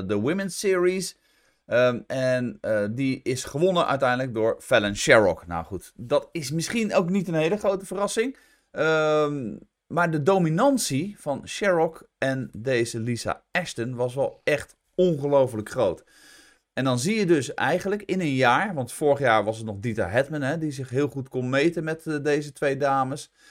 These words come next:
Eh, Dieter Hetman die toen ook het W K haalde. Eh, op dit moment zijn deze twee dames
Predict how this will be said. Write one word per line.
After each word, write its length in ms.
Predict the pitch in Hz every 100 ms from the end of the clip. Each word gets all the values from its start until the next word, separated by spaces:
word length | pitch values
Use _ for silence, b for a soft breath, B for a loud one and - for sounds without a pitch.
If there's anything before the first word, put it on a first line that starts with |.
| b b
Eh, 140 | - 110
Dieter 280 | 107 120 123
Hetman 220 | 143 170
die 140 | 147
toen 200 | 131 143
ook 280 | 85 117 - -
het 160 | 104 101
W 160 | 101
K 60 | 98
haalde. 640 | 123 143 160 147 151 185 - _ _ _ _ _ _ _ -
Eh, 140 | 123 117 107 -
op 160 | - 131
dit 140 | 190
moment 360 | 202 156 180 220
zijn 160 | 160
deze 260 | 139 170 175
twee 180 | 170 165
dames 380 | 160 147 151